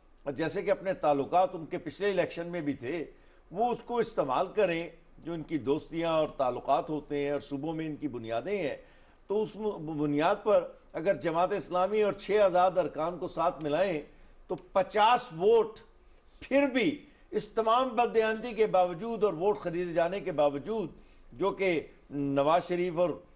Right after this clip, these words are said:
अ, ये ज-, मरियम और जरदारी साहब ने हरकतें की हैं, उसके बावजूद वज़ीर आज़म के हिस-, अ, अ, संजनानी साहब के पास पचास सीटों, अ, वो, वोटें मौजूद होंगी और बकाया दो तीन, अ, जो वो, वो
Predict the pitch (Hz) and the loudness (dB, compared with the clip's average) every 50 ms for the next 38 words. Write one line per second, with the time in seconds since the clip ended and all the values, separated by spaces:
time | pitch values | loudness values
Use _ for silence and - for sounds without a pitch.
0 | - - 127 143 143 143 147 156 156 143 - - 143 139 135 127 139 147 160 165 | -12 -4 0 0 2 2 2 2 2 0 0 0 2 2 2 2 2 0 2 2
1 | 165 165 165 156 - - - - _ _ - 135 135 113 98 143 139 113 139 139 | 0 -2 -2 -4 -8 -10 -16 -20 _ _ -2 -2 0 0 0 -2 0 2 2 2
2 | 147 170 156 - 156 151 147 147 147 139 123 117 120 113 - 147 139 156 147 135 | 2 2 0 0 0 0 0 0 -2 -2 -2 -2 -4 -4 -4 -4 -4 -4 -6 -6
3 | - 135 143 170 180 151 127 - - - - - - - - - - 185 - - | -8 -10 -8 -6 -4 -4 -4 -6 -8 -14 -20 -20 -20 -20 -18 -14 -12 -12 -8 0
4 | 240 233 226 226 202 196 190 185 165 233 247 214 208 214 202 196 196 196 196 190 | 2 2 2 4 2 2 2 0 -4 -6 -6 -2 0 0 2 2 4 4 4 4
5 | 175 208 208 202 - - 185 180 147 131 - - - - - 165 160 156 151 147 | 4 2 -2 -8 -8 -6 -2 -2 -2 -2 -2 -8 -10 -6 -4 -2 0 2 2 2
6 | - - - - _ - 147 139 139 160 160 147 143 156 165 185 208 - - 190 | 0 -2 -6 -12 _ 0 0 0 0 -2 -4 -4 -2 -2 0 0 0 0 2 2
7 | 190 185 185 180 - - 175 196 185 - - - - - _ _ _ - 175 175 | 2 0 -2 -4 -2 0 2 2 0 -2 -6 -20 -20 -20 _ _ _ -2 -2 0
8 | - 202 214 226 226 - - - - - _ _ _ - - - - 185 196 214 | 2 4 4 4 4 2 -4 -12 -16 -18 _ _ _ -18 -12 -10 -10 -4 0 0
9 | 208 202 - - 170 175 170 165 156 165 165 151 151 170 170 190 190 175 160 156 | 0 0 -2 -2 0 2 2 2 2 0 -2 0 0 0 0 0 0 0 0 0
10 | 147 139 160 151 151 139 127 123 117 113 - - - - - - - - 185 185 | 0 0 -2 -2 -2 -2 -2 -4 -6 -8 -8 -10 -14 -20 -20 -20 -2 0 0 0
11 | 185 185 185 - 185 214 226 233 226 - 220 214 220 240 233 220 190 156 - - | 2 0 0 0 2 4 4 4 4 4 2 2 0 -2 -6 -8 -8 -10 -14 -18
12 | - - _ - - 151 165 165 160 151 - 175 175 156 151 160 165 165 147 143 | -20 -20 _ -20 -8 -2 0 0 0 0 0 -2 -2 0 0 0 0 0 -2 -2
13 | 151 | -4